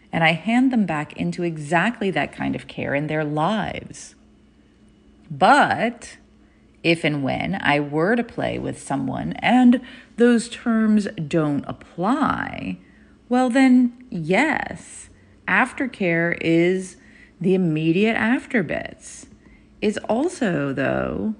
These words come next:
the check-ins over days about how they're doing.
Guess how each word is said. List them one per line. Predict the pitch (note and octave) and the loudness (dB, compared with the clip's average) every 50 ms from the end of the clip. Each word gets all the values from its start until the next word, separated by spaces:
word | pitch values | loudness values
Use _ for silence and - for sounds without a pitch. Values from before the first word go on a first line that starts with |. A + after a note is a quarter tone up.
| - - _ _ _ _ | -12 -20 _ _ _ _
the | - F#3 G#3+ G3 | -4 -2 -2 -2
check-ins | - - A3+ B3 B3+ B3 - A#3 F3+ D#3+ D3 C#3+ D3 - | -2 -2 -4 -4 -4 -2 -2 -2 0 0 -2 -2 -4 -4
over | - D#3+ D3+ E3+ E3+ | -6 -4 -4 -4 -4
days | D#3+ D3 C3+ - D3 C#3+ D#3+ F#3 G3+ F3+ D3 A2+ D#2+ - - - - - D3+ | -4 -4 -4 -2 0 2 2 4 4 4 2 2 0 -4 -6 -10 -10 -10 -8
about | - D#3 D3+ D3+ D#3 D3+ - - - - - - - - - _ _ - | -6 -4 -2 -2 -2 -4 -6 -10 -16 -20 -20 -20 -20 -20 -20 _ _ -16
how | - - E3+ F3 G#3 A3+ | -8 -4 -2 -2 0 0
they're | G#3+ A3+ A#3 A3 | 2 2 0 0
doing. | F#3 E3 F3 G3+ B3+ C#4 - - - - - - | 0 0 0 2 2 2 0 -2 -4 -10 -12 -12